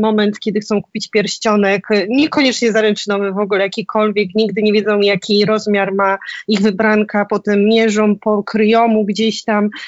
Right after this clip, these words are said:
e, linijką albo biorą i wypożyczają, niby pierścionek się zgubił, potem oddają, żeby sprawdzić. E, bardzo często panowie myślą, że istnieje rozmiar uniwersalny, są w ciężkim szoku, że tak.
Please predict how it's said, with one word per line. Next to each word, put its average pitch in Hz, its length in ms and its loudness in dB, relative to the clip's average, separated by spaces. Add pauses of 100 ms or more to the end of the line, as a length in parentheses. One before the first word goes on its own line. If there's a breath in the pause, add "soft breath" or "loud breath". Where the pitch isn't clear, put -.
(100)
e, 214 300 2
linijką 247 920 2
albo 214 400 -2
biorą 233 460 0
i 220 280 -2
wypożyczają, 220 760 0
niby 226 300 2
pierścionek 220 600 -2
się 208 340 2
zgubił, 208 500 -4
potem 220 300 0
oddają, 226 600 2
żeby 208 240 -6
sprawdzić. 226 840 -2 (360 loud breath)
E, 214 240 2 (680)
bardzo 254 360 2
często 247 320 -2
panowie 233 340 0
myślą, 226 320 0
że 214 260 2
istnieje 214 440 0
rozmiar 214 560 0
uniwersalny, 262 1000 0
są 220 200 -10
w - 80 -20
ciężkim 202 440 -4
szoku, - 280 -8
że 208 100 0
tak. 220 180 -2